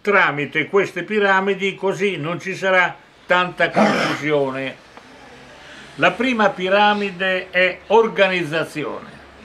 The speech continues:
Organizzazione non finanziaria, non politica.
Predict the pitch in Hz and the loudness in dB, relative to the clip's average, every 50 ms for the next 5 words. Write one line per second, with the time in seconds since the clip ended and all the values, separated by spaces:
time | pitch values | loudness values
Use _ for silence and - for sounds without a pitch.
0 | - - - - - - - - - - - - - - - 135 135 123 127 147 | -20 -20 -20 -20 -20 -20 -20 -20 -20 -20 -20 -20 -18 -4 -2 0 0 2 2 2
1 | 147 156 156 127 147 160 156 - 202 220 233 233 220 196 180 156 160 202 226 214 | 2 2 0 0 0 -2 -2 -2 -2 0 0 2 2 0 0 2 4 4 4 4
2 | 214 - 202 190 160 160 156 147 - - 175 185 196 196 196 196 196 196 196 190 | 2 -2 -8 -6 -4 -4 -4 -4 -6 -4 0 2 4 4 4 2 2 2 2 2
3 | 190 190 - 139 147 180 208 208 185 156 - 175 170 147 135 113 110 - 107 92 | 2 2 -2 -2 2 2 2 2 0 -4 -6 -6 -2 -2 -2 -4 -4 -10 -14 -14
4 | 85 92 87 80 | -12 -12 -12 -14